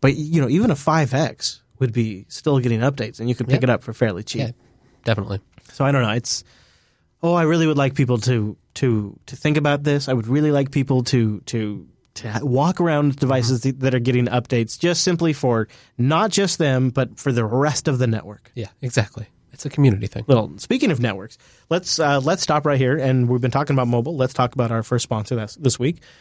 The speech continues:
Speaker 1: Let's fit it all in. Let's bring it all together. That'd be Ting. Go over to linux dot ting dot com to get twenty-five dollars off your first device or twenty-five dollars in service credit.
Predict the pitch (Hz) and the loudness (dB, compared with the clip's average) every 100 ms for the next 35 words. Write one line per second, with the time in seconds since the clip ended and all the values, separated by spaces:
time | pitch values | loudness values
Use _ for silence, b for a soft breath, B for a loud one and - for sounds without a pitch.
0 | b 135 - 151 165 175 196 170 127 151 | b -4 -2 0 0 2 0 -2 -2 -2
1 | 123 185 247 233 226 196 254 233 247 311 | 0 0 2 2 2 0 0 0 0 -2
2 | - 214 277 147 123 151 175 180 185 170 | -2 0 0 0 0 0 2 2 0 0
3 | 190 180 196 233 - 190 190 165 151 143 | 0 2 0 0 0 0 0 0 2 0
4 | 143 139 135 123 123 131 120 123 107 107 | 0 0 2 0 0 0 2 0 0 0
5 | 131 147 b b b - 131 135 123 - | -2 -2 b b b -2 0 2 0 2
6 | 120 - 110 120 - 120 - 123 117 123 | 0 2 0 -2 0 0 2 2 4 2
7 | 113 107 110 110 113 - 117 110 170 143 | 2 2 2 2 0 0 -2 2 2 2
8 | - 104 | -2 -6